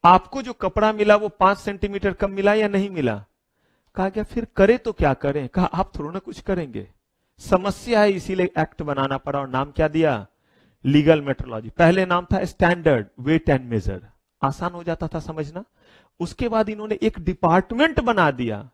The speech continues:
इस चीज से निपटने के लिए कि अगर आपको इससे रिलेटेड गिला शिकवा है, इससे रिलेटेड किसी तरह का गिला शिकवा, तो आप कहां जाएंगे? एक डिपार्टमेंट में, जिसका नाम बना दिया लीगल मेट्रोलॉजी डिपार्टमेंट।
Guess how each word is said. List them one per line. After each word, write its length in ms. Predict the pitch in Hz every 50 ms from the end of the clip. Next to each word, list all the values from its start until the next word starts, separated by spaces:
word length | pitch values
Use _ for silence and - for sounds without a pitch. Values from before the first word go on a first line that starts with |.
| _ _ -
इस 180 | 208 202 - -
चीज 160 | - 208 190
से 140 | - - 214
निपटने 500 | 196 185 160 - 175 - - 170 170 160
के 180 | - - 127 110
लिए 280 | 101 101 98 85 - - _ _ _ _ _ _ _ -
कि 40 | 190
अगर 200 | 196 277 285 269
आपको 280 | 262 254 262 - 247
इससे 200 | 233 - - 233
रिलेटेड 360 | 220 214 208 196 - 208 175 147
गिला 200 | 160 170 175 170
शिकवा 380 | - - - - - 165 160 139
है, 180 | 135 120 107 - _ _ _ _ _ _ _ _
इससे 220 | - - - - 220
रिलेटेड 300 | 214 214 208 - 208 -
किसी 280 | - 247 226 - 320
तरह 220 | - - 240 214 208
का 120 | - 196 180
गिला 240 | 151 160 160 139 131
शिकवा, 440 | - - 123 - 110 104 98 101 - _ _ _ _ _ _ _ _ _ _ _ -
तो 40 | 180
आप 320 | - - 165 170 180 -
कहां 300 | - - 160 143 175 180
जाएंगे? 440 | 170 180 175 180 185 175 170 135 - - 139
एक 180 | 156 151 -
डिपार्टमेंट 580 | 139 147 135 - 135 135 135 - 160 170 165 165
में, 80 | 165
जिसका 280 | 147 151 - - - 147
नाम 340 | 123 123 135 143 151 147 143
बना 220 | 147 143 143 143
दिया 140 | 139 143 139
लीगल 420 | 127 117 123 131 123 135 151 147 139
मेट्रोलॉजी 540 | 135 131 - - 120 117 110 110 104 117 113
डिपार्टमेंट। 580 | - 107 - 101 98 98 - - 98 92 _